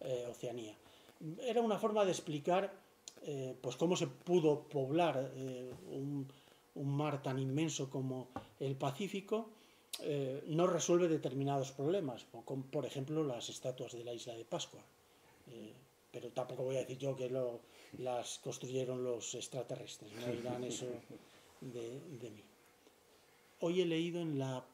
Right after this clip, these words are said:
prensa, yo no sé si es que ya nos cansamos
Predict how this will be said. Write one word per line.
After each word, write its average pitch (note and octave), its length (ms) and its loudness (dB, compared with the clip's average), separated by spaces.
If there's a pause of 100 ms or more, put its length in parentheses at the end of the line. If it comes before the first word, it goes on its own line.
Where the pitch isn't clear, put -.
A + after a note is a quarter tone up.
(600)
prensa, F3 640 -2 (540)
yo C#3+ 240 -4
no F3+ 80 -4
sé C#3+ 120 -4
si D#3 100 -2
es C#3+ 80 -4
que C#3 120 -2
ya D3 140 0
nos C#3 180 -2
cansamos D#3+ 840 -6